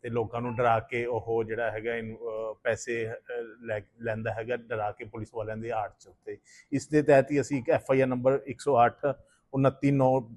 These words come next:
ਦੋ ਹਜ਼ਾਰ ਪੱਚੀ ਨੂੰ ਜਿਹੜੀ ਹੈਗੀ ਆ, ਥਾਣਾ ਜਿੱਤਵਾਲ under section ਤਿੰਨ ਸੌ ਉੱਨੀ, ਤਿੰਨ ਸੌ ਅਠਾਰਾਂ, ਤਿੰਨ ਸੌ ਅੱਠ, ਦੋ ਸੌ ਪੰਜ, ਤਿੰਨ ਸੌ ਇਕਵੰਜਾ, ਸਿਕਸਟੀ ਵਨ ਬੀ ਐਨ ਐਸ ਜਿਹੜੀ ਰਜਿਸਟਰ ਕੀਤੀ ਸੀ, ਜਿਸ,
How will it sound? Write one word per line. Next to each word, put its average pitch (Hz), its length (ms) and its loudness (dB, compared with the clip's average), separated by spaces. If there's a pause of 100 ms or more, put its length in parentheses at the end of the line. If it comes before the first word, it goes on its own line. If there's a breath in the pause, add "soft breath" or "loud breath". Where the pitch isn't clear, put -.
(100)
ਦੋ 127 140 4
ਹਜ਼ਾਰ 127 180 4
ਪੱਚੀ 127 360 -4
ਨੂੰ 131 280 -4
ਜਿਹੜੀ 120 280 -4
ਹੈਗੀ 113 240 -4
ਆ, 117 260 -2
ਥਾਣਾ 120 240 -2
ਜਿੱਤਵਾਲ 117 540 -2 (380 soft breath)
under 123 220 2
section 120 540 -4
ਤਿੰਨ 127 160 -4
ਸੌ 127 160 -2
ਉੱਨੀ, 123 200 -2
ਤਿੰਨ 117 200 -8
ਸੌ 127 140 -4
ਅਠਾਰਾਂ, 117 320 0
ਤਿੰਨ 117 200 -10
ਸੌ 113 240 0
ਅੱਠ, 110 60 0
ਦੋ 113 220 -2
ਸੌ 123 120 -6
ਪੰਜ, 113 380 -4 (160)
ਤਿੰਨ 120 140 -10
ਸੌ 120 260 2 (360 soft breath)
ਇਕਵੰਜਾ, 117 720 2 (140)
ਸਿਕਸਟੀ - 360 -8
ਵਨ 120 280 0
ਬੀ 117 100 0
ਐਨ 117 160 -2
ਐਸ - 340 -8
ਜਿਹੜੀ 117 260 -6
ਰਜਿਸਟਰ 110 340 -10
ਕੀਤੀ 104 280 -14
ਸੀ, 135 220 -10 (400 soft breath)
ਜਿਸ, 120 260 -6